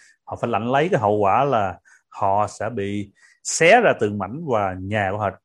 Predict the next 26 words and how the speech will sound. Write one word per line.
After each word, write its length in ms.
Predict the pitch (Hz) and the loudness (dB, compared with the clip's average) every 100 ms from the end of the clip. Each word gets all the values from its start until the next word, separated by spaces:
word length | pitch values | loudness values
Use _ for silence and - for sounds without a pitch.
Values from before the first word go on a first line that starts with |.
| - | -4
trở 180 | 98 113 | -2 -2
thành 320 | 110 90 90 | -4 -6 -8
đống 180 | 120 147 | -8 -4
phân 260 | 139 113 - _ _ _ | -2 -2 -8 _ _ _
để 80 | 113 | -12
bị 280 | 113 98 101 | -8 -6 -6
lãnh 240 | 98 101 | -8 -8
lấy 120 | 120 117 | -6 -6
cái 140 | 120 | -6
hậu 80 | 101 | -6
quả 320 | 95 92 120 - | -6 -6 -10 -14
một 100 | 101 | -16
cách, 100 | 110 - | -16 -14
ừ, 80 | 107 101 98 98 _ | -12 -12 -14 -18 _
khủng 160 | 120 | -10
khiếp 140 | 110 147 | -8 -8
như 100 | 117 | -10
vậy. 140 | 90 - _ _ _ _ _ | -12 -16 _ _ _ _ _
Bởi 100 | 104 | -8
vì 80 | 117 | -6
ông 140 | 107 | -2
nói 160 | 110 127 | 0 0
rằng 260 | 107 101 - | -2 -6 -12
không 480 | - - 180 160 143 | -8 0 0 0 -2
có 140 | 151 | -6
cái 100 | - | -8